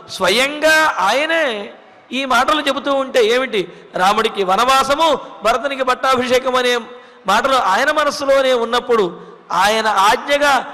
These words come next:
నీవు ఆ మాటలను చెబుతున్నప్పుడు, తవ ప్రియ కామార్థం, నీకు ప్రియమును చేకూర్చడం కోసం, మిమ్మల్ని ఆనందపెట్టడం కోసం, ప్రతిజ్ఞాం,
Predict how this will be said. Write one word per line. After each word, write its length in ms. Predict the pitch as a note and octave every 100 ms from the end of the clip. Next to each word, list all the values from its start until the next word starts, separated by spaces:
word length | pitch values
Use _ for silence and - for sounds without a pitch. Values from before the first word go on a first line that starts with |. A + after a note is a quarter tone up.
| - E3
నీవు 340 | G#3 D4 D#4+
ఆ 200 | A#3 A#3
మాటలను 460 | G#3+ A#3+ B3+ C4 B3
చెబుతున్నప్పుడు, 880 | G3+ A3+ B3+ A#3 A3 A3+ G3+ E3+ E3 - - -
తవ 340 | - A#3+ D#4 -
ప్రియ 220 | D4+ D#4+
కామార్థం, 1120 | D#4+ D#4+ D4 C#4+ C#4 C4+ A3+ F#3 A3+ A#3 F#3+ E3 - - - -
నీకు 480 | D3 F#3+ A3+ A3+
ప్రియమును 640 | G#3+ - G3 G3+ B3+ C4 B3+
చేకూర్చడం 880 | A#3+ A3+ C4 D4 D4 D4 D4 C#4+ C4+
కోసం, 400 | C4 B3+ A#3+ - - - -
మిమ్మల్ని 420 | C4+ D4 D4 C#4
ఆనందపెట్టడం 960 | C4+ G#3+ C4 D#4+ D#4+ D#4 D4+ D4 D4
కోసం, 600 | C4+ C4 A3+ B3 G3+ E3+ E3+ - - - _ _ _ _ -
ప్రతిజ్ఞాం, 1080 | G3+ C4+ C4+ G#3+ A#3 A#3 A3+ G3+ F3 D#3+